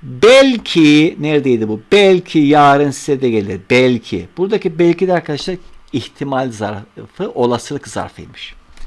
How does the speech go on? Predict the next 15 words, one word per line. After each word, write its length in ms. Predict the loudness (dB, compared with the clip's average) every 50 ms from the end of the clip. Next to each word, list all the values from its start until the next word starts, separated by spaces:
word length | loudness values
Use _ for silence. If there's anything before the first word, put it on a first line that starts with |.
| -6 -4 -2
Bazı 340 | -2 0 -2 -4 -6 -8 -10
kaynaklar 540 | -10 -10 -8 -10 -12 -14 -14 -14 -14 -14 -14
soruyor 360 | -12 -8 -8 -6 -4 -4 -4
ama 160 | -4 -4 -6
biz 180 | -8 -8 -6 -4
bilelim. 440 | -2 -2 0 0 -2 -4 -8 -12 -18 -20 -20 _ -20 -20 _ _ _ -6
Biz 240 | -4 -4 -4 -6 -10
her 320 | -16 -14 -8 -6 -4 -4 -4
şeyi 260 | -6 -8 -8 -8 -8
bilelim. 340 | -6 -6 -6 -6 -8 -10 -14 _ _ _ _ -12
Nasıl 240 | -12 -12 -12 -12 -16
çıkarsa 400 | -16 -16 -14 -14 -14 -14 -16 -18
çıksın. 320 | -18 -20 -20 -20 -20 -20 -20 -20 -20 -20 -20 -20 -20 -20 -20 -12 -2 2
Belki 400 | 4 4 4 4 0 -2 -2 0
gelirim. 440 | 2 2 4 4 4 2 0 -4